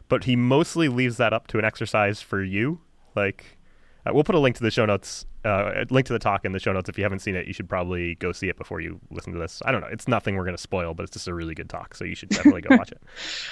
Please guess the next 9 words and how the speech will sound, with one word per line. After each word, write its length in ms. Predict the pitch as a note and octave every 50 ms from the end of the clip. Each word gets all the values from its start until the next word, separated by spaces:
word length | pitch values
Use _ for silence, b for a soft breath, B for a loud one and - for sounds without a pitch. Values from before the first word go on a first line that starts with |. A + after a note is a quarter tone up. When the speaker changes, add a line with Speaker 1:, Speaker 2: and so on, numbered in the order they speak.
| B B B B -
Speaker 1:
Um, 360 | G2+ F#2+ F#2 F2 E2+ F2+ F2+ - - -
but 200 | - A2 G#2 -
what 100 | A#2+ A#2+
did 100 | B2 A2
you 80 | A#2 A2
think, 240 | - G#2 G2 -
Sean, 320 | - - G#2 G2 G#2 A2+ A2+ b b b b -
watching 300 | G2+ G2 - - G#2+ A2
it? 120 | A2+ -